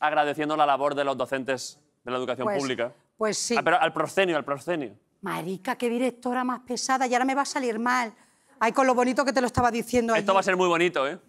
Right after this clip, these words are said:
Speaker 2: David.
Speaker 1: Hoy, pero ella, hoy no es ella como persona solamente, sino que personifica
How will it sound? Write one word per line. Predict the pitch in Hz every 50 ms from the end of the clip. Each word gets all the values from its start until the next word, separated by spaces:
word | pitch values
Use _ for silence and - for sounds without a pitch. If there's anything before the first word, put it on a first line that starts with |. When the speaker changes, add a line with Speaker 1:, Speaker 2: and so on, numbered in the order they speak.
| _ _ -
Speaker 2:
David. | 175 165 208 214 220 240 294 320 320 294 220 160 - _ _ _
Speaker 1:
Hoy, | - 180 196
pero | 151 175 170 170 175
ella, | 175 185 202 208 214 220 214 -
hoy | - 170 196 214 214
no | 208 208
es | 202 - -
ella | 202 202 190 190
como | 165 170 175 170
persona | 160 160 147 - 185 185 175 165 156
solamente, | - - 160 160 180 202 185 175 151 147
sino | - 156 151
que | 143 156 147
personifica | - 160 147 151 165 156 151 135 - 175 - 196 190 185 190 185 -